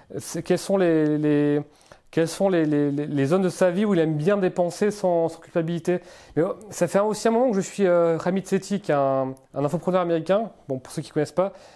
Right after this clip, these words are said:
qui écrit beaucoup justement sur le rapport à l'argent, et j'aime beaucoup son, et ça m'a aussi beaucoup décomplexé par rapport à ça. J'aime bien sa vision de l'argent et je m'en suis beaucoup inspiré. Et donc ouais, euh, effectivement, le, euh, la, la, je, ouais, il y a, il y a cette espèce d'omerta sur les,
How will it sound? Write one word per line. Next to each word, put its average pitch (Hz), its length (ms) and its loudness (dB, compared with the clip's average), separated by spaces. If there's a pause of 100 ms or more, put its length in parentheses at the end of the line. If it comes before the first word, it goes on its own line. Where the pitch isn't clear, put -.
(260)
qui - 140 -6
écrit 165 160 -2
beaucoup 160 260 0
justement 185 320 0
sur - 160 -8
le 156 60 2
rapport 160 180 -2
à 165 60 2
l'argent, 165 360 0
et 156 60 -2
j'aime 143 160 0
beaucoup 156 180 -6
son, 143 440 -2 (400)
et 135 60 -4
ça 147 120 -4
m'a 151 60 2
aussi 160 180 -4
beaucoup 175 180 -4
décomplexé 180 520 -4
par 156 120 -2
rapport 143 200 -4
à 139 40 -2
ça. 147 220 -8 (320)
J'aime 127 160 -4
bien 165 120 0
sa 170 120 -2
vision 156 180 -4
de 156 60 0
l'argent 147 380 -2
et 135 100 -2
je 123 60 -4
m'en 139 100 -6
suis - 120 -10
beaucoup 151 200 -4
inspiré. 147 360 -4 (540)
Et 135 60 -2
donc 143 200 0
ouais, 220 80 4
euh, 175 360 2
effectivement, 180 420 -2
le, 143 200 2 (1120)
euh, 123 280 2
la, 123 180 -2
la, 131 220 -2 (160)
je, 139 140 -6
ouais, 196 260 2
il 175 40 2
y 160 40 4
a, 147 100 2
il 151 80 -4
y 147 60 2
a 143 60 4
cette - 260 -6
espèce 151 260 -2
d'omerta 185 420 0
sur 175 200 -4
les, 139 460 2